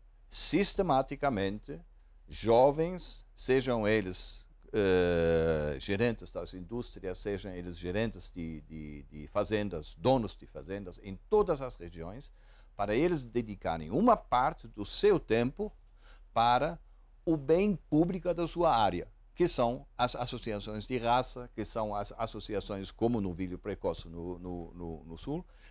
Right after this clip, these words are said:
Nós temos alguns exemplos, eh, de líderes jovens com quarenta anos, quarenta e cinco anos, que até, eh, cabem numa mão, né? Mas, eh, não temos o que nós precisamos,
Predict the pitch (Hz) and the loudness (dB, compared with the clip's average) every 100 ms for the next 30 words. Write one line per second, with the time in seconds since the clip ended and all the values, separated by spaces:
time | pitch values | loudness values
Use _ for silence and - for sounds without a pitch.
0 | - 147 196 240 220 156 127 127 226 175 | -2 2 4 4 4 4 4 4 4 2
1 | - 120 104 147 196 185 98 87 - - | 0 0 2 4 4 0 -8 -8 -8 -2
2 | 107 104 98 95 90 85 82 78 85 85 | 2 4 4 4 4 2 0 -4 -8 -4
3 | 98 180 143 90 85 - - 76 98 131 | 2 2 2 0 -2 -10 -14 -6 4 6
4 | 131 110 92 - 95 90 90 113 101 92 | 6 2 -8 -6 -6 -4 -2 -2 0 0
5 | 117 85 - 82 87 110 - 139 139 139 | 0 -2 -8 -8 -8 -10 -12 -10 -2 0
6 | 214 - - - - - - 107 107 117 | 0 -4 -14 -20 -20 -18 -2 0 2 2
7 | 175 165 104 87 50 50 50 - 101 113 | 0 0 -4 -6 -8 -10 -12 -4 2 2
8 | 98 95 131 143 131 120 82 - - - | 2 0 2 4 6 6 4 -6 -20 -20
9 | - - - 90 123 131 - 123 - 110 | -20 -20 -8 -2 -2 -4 -4 -4 -2 0
10 | 160 202 - 135 180 196 - - 98 - | 2 0 2 2 2 -2 -6 -16 -14 -8
11 | 107 107 - 98 - 82 95 131 180 - | -6 -6 -8 -12 -12 -4 -2 -2 -4 -14